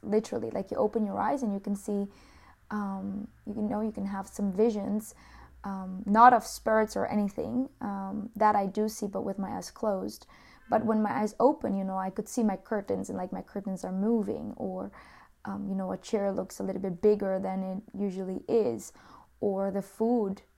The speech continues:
looks bigger, or I can smell the food even better. But this particular experience happened really funny with a bottle of water. I was really, really thirsty, but I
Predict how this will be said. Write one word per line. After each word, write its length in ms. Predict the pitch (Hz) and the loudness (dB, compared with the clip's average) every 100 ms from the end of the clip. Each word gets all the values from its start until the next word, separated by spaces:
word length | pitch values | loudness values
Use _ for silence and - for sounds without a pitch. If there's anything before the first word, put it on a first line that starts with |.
| _ _ - | _ _ -6
looks 300 | 208 202 190 | -4 -4 -4
bigger, 500 | 175 196 190 180 185 | 0 0 0 -2 -2
or 400 | - 185 180 - | -2 -4 -4 -4
I 60 | |
can 200 | 185 196 | -4 -2
smell 320 | 190 - 196 196 | -2 -2 -2 -2
the 100 | 190 | -4
food 400 | - 190 190 - _ _ _ | -6 -6 -6 -14 _ _ _
even 440 | - 202 190 185 196 - - | -4 -4 -4 -8 -10 -14 -6
better. 420 | 190 190 98 - - - - - - - | 0 0 0 -10 -14 -20 -20 -20 -20 -2
But 100 | 220 | 0
this 160 | 240 311 | 2 2
particular 440 | - - 269 220 - | 0 -2 -2 0 -2
experience 640 | - - - - 202 196 | -2 -6 -6 -4 -6 -6
happened 440 | - 196 208 202 | -4 -2 -2 -4
really 280 | 196 190 190 | -4 -6 -6
funny 340 | 185 196 190 | -6 -6 -4
with 200 | 185 190 | -6 -6
a 60 | 185 | -6
bottle 320 | 180 185 180 | -4 -4 -4
of 120 | 185 | -6
water. 260 | 196 214 190 208 | -2 0 -2 -6
I 60 | |
was 260 | 202 196 - | -10 -10 -10
really, 560 | 196 190 214 220 208 196 | -8 -2 2 2 0 -2
really 320 | 196 196 190 | -4 -6 -8
thirsty, 500 | - 196 - 220 233 262 - - - - - - - - - - | -8 -8 -8 -8 -6 -8 -14 -20 -20 -20 -20 -20 -20 -20 -20 0
but 140 | 226 | 6
I 160 | 220 220 | 6 6